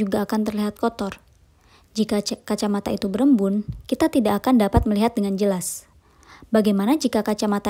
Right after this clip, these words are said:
itu sempit? Tentulah sangat berbeda jika kacamata itu lebar, karena kita dapat melihat lebih luas. Pernahkah Anda mengetahui atau mendengar seseorang yang dalam kehidupan sehari-hari selalu mengeluh,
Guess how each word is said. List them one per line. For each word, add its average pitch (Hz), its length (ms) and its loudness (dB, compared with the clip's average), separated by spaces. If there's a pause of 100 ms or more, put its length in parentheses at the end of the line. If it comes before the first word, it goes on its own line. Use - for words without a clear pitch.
itu 226 160 -2
sempit? 277 400 0 (800)
Tentulah 208 400 2
sangat 220 240 -2
berbeda 208 480 2
jika 190 240 -6
kacamata 196 480 -2
itu 220 160 -2
lebar, 190 400 -2 (560)
karena 214 320 0
kita - 240 -2
dapat 214 320 0
melihat 202 400 -2
lebih 214 320 2
luas. 185 480 -2 (1200)
Pernahkah 302 400 4
Anda 294 240 8
mengetahui 240 640 4
atau 214 240 2
mendengar 196 320 -2
seseorang 208 560 0
yang 196 160 0
dalam 185 240 -2
kehidupan 185 400 -4
sehari-hari 190 480 -2
selalu 190 320 0
mengeluh, 185 400 -2